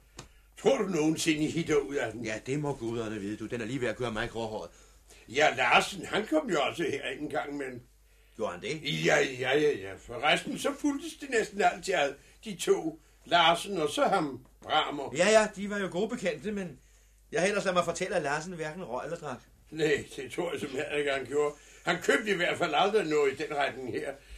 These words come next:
Speaker 1: Men han var helt skør med at tippe. Jo, han var en sikker kunde hver onsdag.
Speaker 2: Og så var Bramer med ham?
Speaker 1: Ja, så godt som hver gang.
Speaker 2: Det er helt sikkert.
Speaker 1: Sikkert? Ja,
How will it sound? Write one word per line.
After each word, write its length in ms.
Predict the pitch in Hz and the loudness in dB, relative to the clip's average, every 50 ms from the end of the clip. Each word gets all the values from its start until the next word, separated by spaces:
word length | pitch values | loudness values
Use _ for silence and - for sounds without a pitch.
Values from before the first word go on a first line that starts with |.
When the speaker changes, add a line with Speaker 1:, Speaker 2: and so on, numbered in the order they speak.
| - - - - - - | -18 -20 -20 -20 -20 -10
Speaker 1:
Men 200 | - 120 139 139 127 | -4 -2 -2 -2 -2
han 100 | 123 120 | -2 -4
var 80 | 127 127 | -4 -4
helt 280 | 110 165 165 - - | -4 -6 -6 -6 -6
skør 360 | - - - 160 170 - - 131 | -8 -6 -6 -6 -8 -6 -8 -10
med 140 | 127 120 | -8 -10
at 120 | 110 98 - | -10 -8 -6
tippe. 520 | - - - 170 185 - 113 131 123 - - - _ _ _ _ _ _ - - - - | -4 -2 0 0 0 0 -2 -2 -4 -4 -4 -8 _ _ _ _ _ _ -20 -20 -12 -8
Jo, 640 | 104 123 131 143 147 156 165 175 180 165 147 131 - 143 175 170 - - - - _ _ _ _ - - - | -4 0 2 4 4 4 4 4 4 4 2 2 0 -2 -2 -2 -4 -4 -8 -18 _ _ _ _ -20 -2 0
han 160 | 277 302 262 254 | 2 2 4 4
var 140 | 240 220 202 | 4 6 4
en 80 | 175 - | 4 2
sikker 400 | - - 202 190 170 - 180 175 | 0 0 2 0 0 0 -2 -4
kunde 500 | - - - - 156 156 156 160 147 - - - _ _ _ _ _ _ _ - | -4 -4 -4 -2 0 2 2 0 0 -2 -4 -12 _ _ _ _ _ _ _ -8
hver 200 | - 180 180 175 | -6 -4 -2 -2
onsdag. 440 | 160 156 151 151 - - 170 156 156 - - _ _ _ _ _ _ _ _ | -2 -4 -4 -6 -4 -2 -2 -2 -2 -4 -10 _ _ _ _ _ _ _ _
Speaker 2:
Og 140 | 120 123 127 | -4 -2 0
så 120 | - 165 165 | 2 4 6
var 300 | 175 180 185 165 131 127 | 6 6 6 4 4 4
Bramer 300 | 127 143 151 175 196 202 | 2 0 0 0 0 0
med 80 | 180 165 | -2 -2
ham? 140 | 175 220 208 - 101 104 | -4 -4 -8 -10 -8 -6
Speaker 1:
Ja, 100 | 131 - | -6 -4
så 140 | - - 123 | -2 -4 -4
godt 260 | - 131 120 113 - | -2 -2 -4 -4 -4
som 100 | - 110 | -6 -10
hver 260 | 107 104 123 113 110 | -8 -6 -6 -6 -6
gang. 380 | - 135 117 113 127 131 127 - - - - - - | -4 -4 -4 -4 -6 -8 -12 -16 -20 -20 -18 -2 0
Speaker 2:
Det 100 | 180 214 | 2 2
er 40 | 185 | 2
helt 140 | 202 202 170 | 0 -2 -4
sikkert. 300 | 202 196 190 175 - - - _ _ - - - _ _ | -4 -4 -4 -4 -8 -10 -16 _ _ -20 -20 -20 _ _
Speaker 1:
Sikkert? 800 | - - - - - 294 285 311 339 302 147 - - - - - - - - - - - - - - | -10 -6 2 6 8 8 8 8 8 8 6 4 0 -8 -12 -12 -14 -18 -20 -20 -20 -20 -20 -10 -8
Ja, 340 | - - 190 214 202 170 | -4 0 2 2 2 2